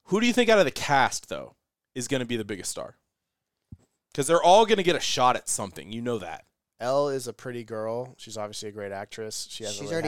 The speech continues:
Speaker 2: had her
Speaker 3: been in movies and
Speaker 2: Yeah, I think she'll
Speaker 3: stuff.
Speaker 2: have a huge future.
Speaker 3: Mm-hmm.
Speaker 2: I think Steve is already in other movies. I think he'll have a huge future. If Mike can pull off, like, a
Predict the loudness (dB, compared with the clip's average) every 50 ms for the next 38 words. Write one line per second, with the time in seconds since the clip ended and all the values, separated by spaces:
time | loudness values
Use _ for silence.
0 | -6 -6 -8 -8 -4 -4 -4 -4 -4 -8 -10 -8 -8 -8 -8 -8 -8 -8 -8 -10
1 | -12 -14 -14 -12 -10 -8 -8 -6 -8 -8 -10 -10 -12 -12 -10 -8 -6 -6 -4 -4
2 | -6 -6 -6 -8 -12 -12 -14 -14 -14 -12 -12 -14 -14 -14 -14 -14 -14 -12 -12 -12
3 | -12 -14 -16 -16 -18 -16 -18 -18 -18 -20 -20 _ _ _ _ _ _ _ _ _
4 | -10 -8 -8 -8 -10 -10 -12 -12 -10 -10 -10 -10 -10 -10 -10 -10 -10 -12 -12 -16
5 | -20 -20 -20 _ -16 -14 -10 -8 -6 -6 -6 -8 -10 -10 -10 -8 -8 -8 -8 -8
6 | -8 -10 -10 -10 -12 -12 -14 -16 -16 -16 -14 -12 -10 -10 -10 -12 -14 -16 -16 -16
7 | -16 -16 -16 -16 -16 -16 -14 -12 -12 -12 -12 -14 _ _ _ _ _ _ _ _
8 | _ _ _ _ _ _ _ _ _ _ _ _ _ _ _ _ _ _ _ _
9 | _ _ _ _ _ _ _ _ _ _ _ _ _ _ _ _ _ _ _ _
10 | _ _ -12 -12 -12 -10 -8 -4 -4 -4 -4 -6 -10 -20 -20 _ -14 -14 -14 -8
11 | -4 -4 -2 0 -2 -2 -4 -6 -8 -12 -10 -10 -8 -8 -8 -8 -8 -10 -10 -12